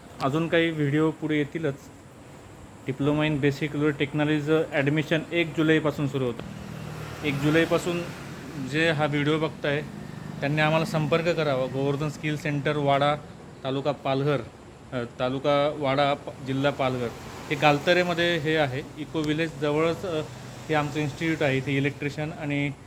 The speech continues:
Diploma in Basic Rural Technology हे विषय शिकवले जातात.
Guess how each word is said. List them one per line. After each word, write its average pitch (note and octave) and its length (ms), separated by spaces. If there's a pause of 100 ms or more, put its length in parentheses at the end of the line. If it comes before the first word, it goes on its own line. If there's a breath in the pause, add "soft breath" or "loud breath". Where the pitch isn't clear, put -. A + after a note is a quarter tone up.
(240 loud breath)
Diploma D3 300
in D#3 120
Basic D3 320
Rural D#3 320
Technology D3+ 520 (1600)
हे D#3 80
विषय D#3 260
शिकवले D#3+ 360
जातात. B2+ 220